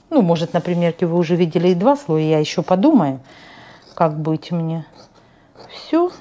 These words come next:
И вот мы с вами получили замечательную, интересную, свободную, легкую блузочку.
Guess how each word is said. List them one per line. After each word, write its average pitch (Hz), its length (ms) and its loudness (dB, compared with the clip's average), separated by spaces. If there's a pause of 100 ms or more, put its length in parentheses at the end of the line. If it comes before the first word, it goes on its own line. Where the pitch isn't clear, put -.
(300)
И 240 160 2
вот 226 300 0
мы 175 120 -4
с - 140 -12
вами 220 400 0 (960)
получили 208 960 0 (1400)
замечательную, 196 1400 0
интересную, 190 1000 0 (1120)
свободную, 165 760 0
легкую 202 640 0 (220)
блузочку. 160 840 -4